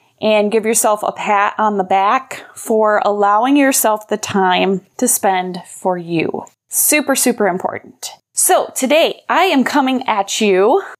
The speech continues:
from a pretty good, productive weekend as always. We do seem to be kicking butt pretty much every single three-day weekend that we have. And I say three-day weekend because today is Monday,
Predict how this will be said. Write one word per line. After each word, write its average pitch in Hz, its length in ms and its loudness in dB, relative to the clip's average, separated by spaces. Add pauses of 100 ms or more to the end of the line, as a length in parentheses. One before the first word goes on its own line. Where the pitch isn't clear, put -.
from 233 440 0
a 226 500 2
pretty 254 500 2 (180)
good, 254 460 2
productive 226 500 -2
weekend 202 460 0
as 196 240 0
always. 170 680 0 (160)
We 247 160 2
do 233 260 2
seem 254 360 2
to - 80 -4
be 208 140 0
kicking 214 380 -2
butt 190 440 0 (320)
pretty 277 520 2
much 226 320 0 (100)
every 240 500 2
single 233 500 2
three-day 220 480 0
weekend 214 340 0
that 202 140 -2
we 196 140 -2
have. 196 580 0 (220)
And 247 160 0
I 233 80 2
say 277 260 2
three-day 226 360 2
weekend 202 420 2
because 202 340 -2
today 220 440 4
is 196 140 0
Monday, 254 680 2